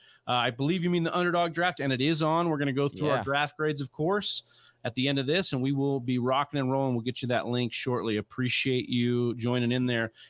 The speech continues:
Speaker 1: If you guys wanna mock with us in the underdog draft, make sure you get on over to underdog fantasy dot com or download the app in the App Store. Use the promo code T F W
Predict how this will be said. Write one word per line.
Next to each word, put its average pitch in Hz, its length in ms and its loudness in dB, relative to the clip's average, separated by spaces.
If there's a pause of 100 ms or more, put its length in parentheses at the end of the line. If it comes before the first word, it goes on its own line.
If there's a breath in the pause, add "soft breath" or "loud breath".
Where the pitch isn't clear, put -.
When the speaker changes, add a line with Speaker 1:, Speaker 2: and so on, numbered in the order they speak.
Speaker 1:
If 117 140 -8
you 127 40 -4
guys 135 240 0
wanna 139 220 -2
mock 131 420 0
with 160 120 4
us 143 200 4
in 139 60 4
the 131 140 6
underdog 135 440 2
draft, 107 440 -8 (500)
make 135 160 -2
sure - 200 -2
you 131 120 0
get 135 140 0
on 131 160 4
over 123 160 2
to 120 120 0
underdog 123 520 2
fantasy 123 440 -2
dot 113 280 -2
com 165 500 0 (300)
or 117 100 -4
download 139 320 0
the 139 140 0
app 127 160 -2
in 113 60 -10
the 110 100 0
App 131 180 -2
Store. 131 260 -2
Use 156 240 0
the 147 100 -4
promo 127 280 -2
code 117 180 -4
T 185 200 -2
F 160 160 -4
W 127 460 0